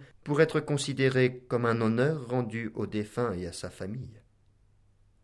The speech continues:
Dans son habit de deuil et tenant à la main la baguette blanche,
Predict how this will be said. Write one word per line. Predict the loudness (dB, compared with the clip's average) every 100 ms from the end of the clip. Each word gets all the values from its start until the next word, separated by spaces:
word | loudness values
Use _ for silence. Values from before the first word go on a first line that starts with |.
| _ _ _
Dans | -4 -2
son | 2 4
habit | 4 4 -2
de | -2
deuil | 2 0 0 -4
et |
tenant | -4 -2 -2
à | 0 2
la | 4
main | 4 2
la | 0
baguette | 0 -2 -2 -4
blanche, | -2 -2 -2 -6